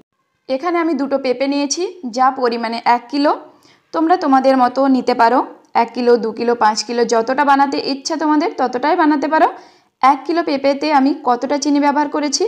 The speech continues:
এই অনুপাতেই তোমরা কিন্তু বাকি বাড়িয়ে কমিয়ে বানাতে পারো, তাতে কোনো অসুবিধা নেই। সবার প্রথমে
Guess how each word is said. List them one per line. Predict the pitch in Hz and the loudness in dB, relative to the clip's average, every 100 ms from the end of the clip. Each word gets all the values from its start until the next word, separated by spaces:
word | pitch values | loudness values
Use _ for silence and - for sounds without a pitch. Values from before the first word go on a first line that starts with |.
| - - _ _ - | -6 -14 _ _ -2
এই | 294 | 0
অনুপাতেই | 311 285 277 269 330 339 | 2 2 2 -2 -2 -2
তোমরা | 262 247 | -2 -2
কিন্তু | 254 254 349 539 - 220 | -4 -4 -2 -4 -2 0
বাকি | 226 226 339 - - _ _ - | 0 0 -4 -4 -20 _ _ -6
বাড়িয়ে | 233 254 254 269 | 2 2 2 0
কমিয়ে | 277 294 480 | 0 0 0
বানাতে | 285 214 202 202 | 0 -2 -6 -6
পারো, | 202 - _ _ _ - | -8 -10 _ _ _ -12
তাতে | 240 285 | -10 -6
কোনো | 254 247 269 | -4 -2 -2
অসুবিধা | 269 294 269 277 | -2 -2 0 2
নেই। | 311 - - - _ - | 0 -4 -16 -20 _ -2
সবার | 262 320 415 | 0 0 0
প্রথমে | 359 302 | 0 0